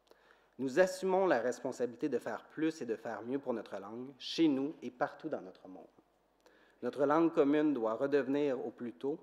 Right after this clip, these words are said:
pour l'État du Québec et la France, le lien fraternel et le liant politique qu'elle n'aurait jamais dû cesser d'être. Nos destins collectifs s'enracinent tous deux dans la langue française.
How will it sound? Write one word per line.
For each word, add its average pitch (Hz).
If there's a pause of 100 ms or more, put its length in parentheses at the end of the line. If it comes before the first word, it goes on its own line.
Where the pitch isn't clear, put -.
(360)
pour 113
l'État 160
du 139
Québec 107
et 131
la 120
France, 123
le 127
lien 147
fraternel 110
et 143
le 139
liant 135
politique -
qu'elle 131
n'aurait 139
jamais 143
dû 131
cesser 110
d'être. 87 (640)
Nos 131
destins 165
collectifs 151
s'enracinent 127
tous 156
deux 131
dans 110
la 98
langue 107
française. -